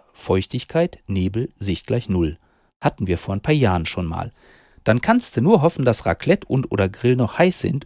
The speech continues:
und du es selbst kauterisierst. Und wenn du dann als Protagonist glaubst, es geschafft zu haben, atmest du den Nebel der Pandemie ein, weil die Aerosole der Feuerwerksparty-Superspreader sich lange genug in der Luft gehalten haben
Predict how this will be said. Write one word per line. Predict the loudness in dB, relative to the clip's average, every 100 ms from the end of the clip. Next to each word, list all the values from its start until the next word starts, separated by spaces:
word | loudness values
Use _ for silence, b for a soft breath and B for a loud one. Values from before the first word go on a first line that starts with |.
| -4
und | -4 -2
du | 0 0
es | 2
selbst | -2 -2 -4
kauterisierst. | -2 -2 -2 -2 -2 -2 0 0 -4 _ B B B B
Und | B -2 2
wenn | 4 4
du | 4
dann | 2 2
als | 0 0
Protagonist | -6 -2 0 2 0 0 -2 -4 -4
glaubst, | 2 4 2 -2 -6
es | -2 -2 0
geschafft | -4 0 -2 -4 -4
zu | -2 2
haben, | 0 0 -4 _ _ _ _ 2
atmest | 2 2 -2 -2
du | 0
den | 2 4
Nebel | 4 4
der | 2 0
Pandemie | 0 0 0 0 0
ein, | 0 0 0 0
weil | 2 4 2
die | 0
Aerosole | -2 -2 -2 0 2 4 4
der | 2
Feuerwerksparty-Superspreader | 0 2 2 2 0 -2 -6 -4 -2 -2 -2 -2 -2 -4 -2 0 2 0
sich | -2 -2
lange | 0 2 2
genug | 2 0 -2
in | 0
der | 0
Luft | 0 -2
gehalten | -4 2 2 2 -2 0
haben | 2 0